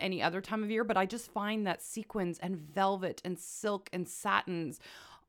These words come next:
these are fabrics that, to me anyway, feel a little bit more sensual in our, our style. And I find that when,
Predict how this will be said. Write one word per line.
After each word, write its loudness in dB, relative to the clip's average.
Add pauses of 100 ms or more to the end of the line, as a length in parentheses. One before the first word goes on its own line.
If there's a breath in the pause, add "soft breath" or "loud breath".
these 4
are 4
fabrics 2
that, 2
to -6
me 2
anyway, 4
feel 2
a 4
little 2
bit -2
more 2
sensual 0
in -2
our, 2 (440 loud breath)
our 2
style. 2
And 4
I 4
find 2
that 2
when, 4